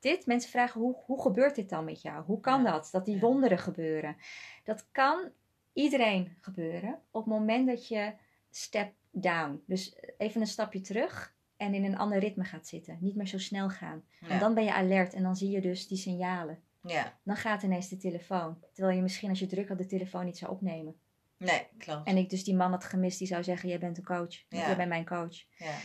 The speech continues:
Speaker 1: Ehm, of, ehm, eh, i-, iemand stuurt een afspraakverzoek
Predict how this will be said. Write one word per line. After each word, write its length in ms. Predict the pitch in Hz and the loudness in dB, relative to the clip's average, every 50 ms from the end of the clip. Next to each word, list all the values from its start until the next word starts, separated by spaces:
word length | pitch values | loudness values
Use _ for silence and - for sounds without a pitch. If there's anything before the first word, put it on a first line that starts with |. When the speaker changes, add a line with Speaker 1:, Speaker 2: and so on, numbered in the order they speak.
| - - - | -12 -16 -8
Speaker 1:
Ehm, 540 | - 185 180 175 170 170 170 170 170 170 175 - | -4 -2 0 2 2 2 2 2 0 -2 -2 0
of, 440 | - 190 190 185 180 180 - - - - | 4 6 6 6 6 4 0 -14 -10 -4
ehm, 600 | - 185 180 175 175 175 175 175 175 170 170 180 190 | -2 0 0 0 0 -2 -2 -2 -4 -4 -6 -6 -8
eh, 320 | - - 180 175 170 170 170 170 | -6 -6 -4 -4 -4 -4 -6 -6
i-, 800 | - - - - - - - - - - - - - - - - | -8 -8 -10 -12 -12 -14 -16 -18 -18 -18 -18 -16 -14 -14 -14 -8
iemand 300 | - - 208 190 196 190 | -4 0 2 2 2 0
stuurt 400 | 190 - 220 208 196 190 190 - | -2 -2 -4 -2 -2 -2 -4 -4
een 220 | 196 185 180 180 - | -4 -2 -2 -2 -4
afspraakverzoek 920 | 196 190 - - - 196 185 185 190 - 190 185 180 170 165 - - | -4 -6 -6 -6 -2 -2 -2 -2 -2 -4 -4 -4 -4 -4 -8 -10 -16